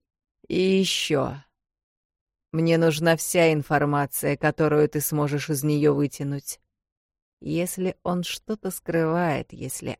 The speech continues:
она что-то скрывает, если они что-то скрывают, у нас с ним будет совсем другой разговор.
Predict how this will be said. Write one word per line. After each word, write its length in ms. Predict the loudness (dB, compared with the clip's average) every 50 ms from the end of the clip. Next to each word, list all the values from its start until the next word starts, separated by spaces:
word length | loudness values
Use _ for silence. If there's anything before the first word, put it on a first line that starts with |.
| _ -4
она 480 | -4 -2 -2 -2 -2 -2 -2 -4 -4
что-то 380 | -6 -8 -12 -14 -18 -16 -16 -16
скрывает, 800 | -16 -14 _ -8 -6 -6 -4 -6 -6 -8 -8 -12 -14 -18 _ _ _ _ _ _ _ _ _ _ _ _ -14
если 640 | -8 -2 0 0 2 0 0 2 2 2 2 2 _ -2
они 440 | 0 0 2 0 0 0 0 -2
что-то 440 | -2 -4 -6 -6 -6 -6 -6 -6 -12
скрывают, 880 | -12 -12 -12 -8 -4 -4 -4 -2 -2 -2 -2 0 0 0 -2 -4 -6 _ _ _ _ _ _ _ _ _ _ _ _ _ _ _ _ -8
у 100 | -6 -6
нас 380 | -4 -4 -2 -2 -2 -2 -4 -6
с 60 | -6
ним 280 | -4 -2 -2 -2 -2 0
будет 380 | 0 0 0 0 -2 -4 -4
совсем 920 | -6 -8 -6 -6 -6 -8 -10 -12 -12 -8 -8 -6 -6 -6 -6 -6 -8 -8
другой 500 | -8 -8 -8 -8 -8 -8 -8 -8 -6 -8
разговор. 800 | -8 -10 -12 -14 -12 -10 -8 -8 -8 -8 -10 -12 -12 -14 -18 _